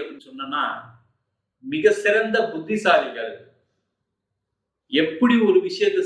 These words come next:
செய்யணும்னு தெரியும். ஆனா அவ்வளவு தெரிஞ்சும் ஒண்ணும் இல்லாம இருக்கேன் சார் நானு. நம்பர் ஒன் பிசினஸ் மேன் அப்படின்னா மிதுன ராசி அப்படின்னு சொல்லுவோம். சார், நீங்க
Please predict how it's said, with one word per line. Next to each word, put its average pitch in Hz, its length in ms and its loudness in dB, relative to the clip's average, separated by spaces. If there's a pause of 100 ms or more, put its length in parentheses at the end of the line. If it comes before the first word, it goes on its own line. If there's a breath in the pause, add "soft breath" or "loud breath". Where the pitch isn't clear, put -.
செய்யணும்னு 175 360 -10
தெரியும். 151 380 -2 (640)
ஆனா - 180 -2 (140)
அவ்வளவு 170 420 2 (100)
தெரிஞ்சும் 160 600 -4 (640)
ஒண்ணும் - 340 -4
இல்லாம 151 360 2
இருக்கேன் 120 300 -8
சார் 113 200 -8
நானு. - 240 -18 (2500)
நம்பர் 185 560 2
ஒன் 214 200 -2
பிசினஸ் 185 400 -8
மேன் 160 160 0
அப்படின்னா 143 320 -4
மிதுன 135 300 -4
ராசி 113 240 -4
அப்படின்னு - 280 -20
சொல்லுவோம். - 220 -20 (1700)
சார், 127 140 -12
நீங்க 120 140 -8